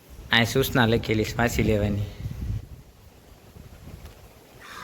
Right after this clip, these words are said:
જય શનિદેવ. આની પાછળ મસ્ત લોકેશન છે,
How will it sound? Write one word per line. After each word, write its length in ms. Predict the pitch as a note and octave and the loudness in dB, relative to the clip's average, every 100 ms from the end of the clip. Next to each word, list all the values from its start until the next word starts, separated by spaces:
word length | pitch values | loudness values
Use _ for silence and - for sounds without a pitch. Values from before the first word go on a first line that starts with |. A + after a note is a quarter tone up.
| - - - - - - - - - - - - - - - - - - - B2 | -16 -18 -20 -20 -20 -20 -20 -20 -20 -20 -20 -20 -20 -20 -20 -20 -20 -20 -16 -2
જય 140 | A#2 A2+ | 2 2
શનિદેવ. 640 | - A2+ A2 G#2 G#2 G2 F#2 - - - - - - - - - - - - - - - - - - - - - - - - A#2 | 0 0 2 2 0 0 -2 -8 -20 -20 -20 -20 -20 -20 -20 -20 -20 -20 -20 -20 -20 -20 -20 -20 -20 -20 -20 -20 -20 -20 2 4
આની 260 | C3+ C#3+ C3 | 6 6 6
પાછળ 360 | C#3+ D3 C#3+ | 4 6 6
મસ્ત 300 | A#2+ B2 B2 - A#2 | 6 4 2 2 2
લોકેશન 460 | A#2+ B2 - G#2 G2+ | 2 2 -4 -4 -4
છે, 100 | - | -6